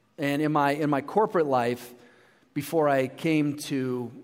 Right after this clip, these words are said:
um, the pastorate and what Steve calls affectionately a professional Christian, um, I used to work as a V P trust officer in the private bank. And my job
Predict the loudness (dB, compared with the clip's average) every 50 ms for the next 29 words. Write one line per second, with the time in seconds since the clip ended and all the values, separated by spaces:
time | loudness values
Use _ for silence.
0 | -20 -20 -16 -12 -10 -8 -6 -6 -6 -8 -8 -10 -10 -6 0 2 2 2 2 0
1 | 0 0 0 0 0 -2 -2 -4 -4 -4 -6 -6 -6 -8 -6 -4 -2 0 0 0
2 | -2 -4 -8 -4 -2 -2 -2 -2 -4 -8 -6 -6 -4 -4 -4 -4 -4 -6 -8 -8
3 | -6 -4 -4 -4 -4 -6 -8 -8 -8 -8 -8 -8 -8 -8 -8 -8 -8 -8 -10 -12
4 | -20 -20 -20 -20 -20 -20 -10 -6 -4 -2 -2 -4 -6 -10 -12 -18 -20 -20 -10 -2
5 | 2 2 4 4 2 0 0 0 0 2 4 4 4 4 2 0 -4 -12 -18 -20
6 | -20 -20 -16 -8 -4 -2 0 0 0 0 0 0 -2 -2 -2 -2 -4 -4 -4 0
7 | 0 0 0 0 0 2 2 2 0 -2 -4 -4 -2 -2 -4 -2 0 0 0 0
8 | 0 -2 0 0 0 0 -4 -8 -12 -6 -2 0 0 2 2 2 0 0 -2 0
9 | 0 2 4 4 4 4 4 4 2 0 -4